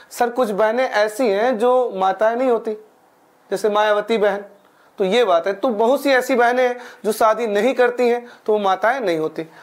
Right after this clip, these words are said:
तो सभी तो नहीं बोल सकते, हाँ, लेकिन जरूर कुछ माताएं हैं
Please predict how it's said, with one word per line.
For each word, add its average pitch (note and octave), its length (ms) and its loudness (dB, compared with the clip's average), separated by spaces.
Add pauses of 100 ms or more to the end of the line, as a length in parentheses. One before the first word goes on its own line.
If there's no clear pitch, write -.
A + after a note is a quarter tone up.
(200)
तो G3+ 360 0
सभी A#3+ 340 2
तो C4 120 2
नहीं G#3 120 0
बोल F#3 140 0
सकते, G#3+ 260 -2
हाँ, A#3 180 2
लेकिन C4 300 -2
जरूर A3 380 2
कुछ C4+ 280 -2
माताएं A#3+ 520 4
हैं - 320 -10